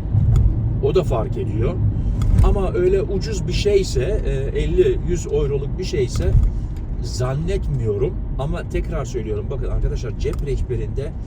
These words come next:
her şey yazıyor. Şimdi Almanya'dan İsviçre'ye gelirken dört yüz euroya kadar serbest. Dört yüz eurodan sonra,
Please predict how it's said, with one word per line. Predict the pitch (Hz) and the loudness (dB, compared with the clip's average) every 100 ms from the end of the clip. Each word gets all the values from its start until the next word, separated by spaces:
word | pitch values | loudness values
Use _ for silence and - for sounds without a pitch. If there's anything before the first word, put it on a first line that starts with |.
| - - - - | -6 -4 -4 -2
her | - | 0
şey | - 139 151 - 110 | 0 -2 -2 -2 -2
yazıyor. | 107 117 110 90 - - | -2 -2 -2 -2 -4 -6
Şimdi | - 190 - - | -6 -4 -4 -4
Almanya'dan | 123 139 196 240 233 185 120 - | -2 -2 -2 -2 0 0 -2 -2
İsviçre'ye | - - - 165 151 131 | -2 -4 -2 -2 0 0
gelirken | 160 220 185 - 185 - - - - - - - - - - - - - - - | 0 0 -2 -2 -6 -6 -6 -6 -6 -8 -8 -8 -8 -6 -4 -2 0 0 -2 2
dört | 220 254 - | 2 2 -4
yüz | 139 131 | -4 -2
euroya | 190 208 180 135 117 | 2 2 2 0 -2
kadar | - 220 | -4 -4
serbest. | - 196 190 190 - - - - - - - - - - - - - | -2 0 0 2 4 4 2 -2 -4 -6 -4 -4 -4 -4 -4 -4 -2
Dört | 156 143 135 | -2 -4 -6
yüz | 127 | -4
eurodan | 151 120 - | -2 -2 -4
sonra, | - - 107 165 175 | -6 -6 -6 -6 -6